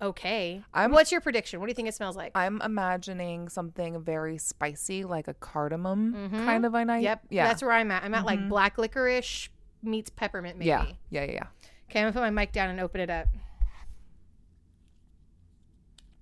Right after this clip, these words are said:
Speaker 1: Okay, let's see. Is there a drop?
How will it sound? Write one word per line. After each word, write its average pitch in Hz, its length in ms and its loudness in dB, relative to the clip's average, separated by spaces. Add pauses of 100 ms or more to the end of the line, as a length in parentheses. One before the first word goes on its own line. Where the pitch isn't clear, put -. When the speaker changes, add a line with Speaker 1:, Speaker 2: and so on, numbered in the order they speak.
(1400)
Speaker 1:
Okay, 156 160 -12
let's 151 220 -14
see. - 260 -18 (2500)
Is 180 100 -18
there 160 160 -12
a 151 40 -14
drop? 147 340 -14